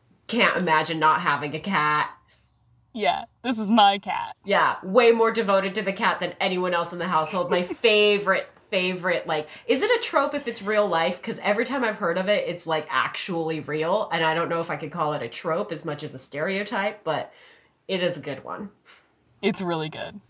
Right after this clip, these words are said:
Speaker 2: It's very cute. So that's what made me cry this week. I was at work and, um, I was listening to The Moth, and so they'll, they'll take the stories and they'll combine them into a podcast episode. So you
Speaker 1: Mm-hmm.
Speaker 2: might hear one you've heard before if you listen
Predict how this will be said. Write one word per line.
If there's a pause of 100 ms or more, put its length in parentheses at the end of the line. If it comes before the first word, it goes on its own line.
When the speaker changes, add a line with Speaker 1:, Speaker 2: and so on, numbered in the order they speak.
Speaker 2:
It's
very
cute. (420)
So (340)
that's
what
made
me
cry
this
week.
I
was
at
work
and, (560)
um,
I
was
listening
to
The
Moth, (120)
and (220)
so
they'll, (140)
they'll
take
the
stories
and
they'll
combine
them
into
a
podcast
episode. (120)
So
you
Speaker 1:
Mm-hmm.
Speaker 2:
might
hear
one
you've
heard
before
if
you
listen